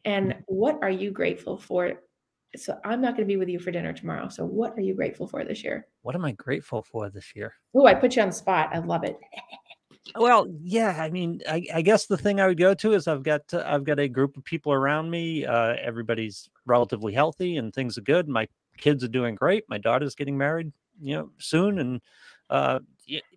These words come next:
Speaker 2: my son's graduated. That completion of that part of my life is the thing I'm most grateful for, you know, having transformed my kids, kids into adult, a-, adults and looking forward to that next phase. So,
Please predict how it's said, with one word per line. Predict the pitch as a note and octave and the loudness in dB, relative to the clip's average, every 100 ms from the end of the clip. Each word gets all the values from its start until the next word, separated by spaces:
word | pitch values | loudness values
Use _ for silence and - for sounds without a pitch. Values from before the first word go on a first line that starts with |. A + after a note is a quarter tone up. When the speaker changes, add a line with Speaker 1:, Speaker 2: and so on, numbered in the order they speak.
| - | -4
Speaker 2:
my | A#2 A2 | -4 -4
son's | - - C#3 B2+ | -2 4 4 4
graduated. | C3+ C#3+ D3 E3 E3+ E3+ D3+ - _ _ _ _ E3+ | 6 6 6 0 0 -2 -4 -14 _ _ _ _ 0
That | C#3 E3+ E3 - _ | 6 6 6 0 _
completion | - C#3 - E3+ - C3+ | -4 0 4 2 2 0
of | A#2 | 4
that | C#3 - | 2 2
part | E3 D3+ | 0 2
of | |
my | C3+ | 2
life | C3+ D#3 D#3 | 2 2 0
is | C#3 A2 | -2 -4
the | - C#3 | -4 -6
thing | B2 D3 C#3+ | -2 -2 0
I'm | C3+ | -2
most | C3+ C#3 - | -2 -4 -2
grateful | E3 G#3 - | -2 -2 -8
for, | A#2+ G#2+ G#2 - | -10 -12 -14 -16
you | C#3+ | -10
know, | B2+ | -6
having | B2 C#3 C3 | -2 -2 -4
transformed | - C#3+ C#3 - C#3+ B2+ | -2 0 0 2 2 2
my | B2+ | -2
kids, | - C#3+ C#3+ - _ | 0 -2 -2 -10 _
kids | D3 C#3 | 0 0
into | C#3 C3 C#3 | 0 0 -2
adult, | A2+ D3 D#3 D3+ - - _ - | 4 6 4 0 -14 -20 _ -14
a-, | - - | -12 -6
adults | C#3 A#2+ D#3+ F3 D3+ | -2 4 6 4 0
and | C#3 | -4
looking | C#3+ D3 C3+ | -2 -2 -2
forward | D3+ D3+ | 0 0
to | D3 | 0
that | C#3+ C#3 | 0 0
next | C#3+ C3+ - | -2 -6 -2
phase. | F3 F3+ - | 0 0 -4
So, | - C3 A#2+ | -8 -8 -8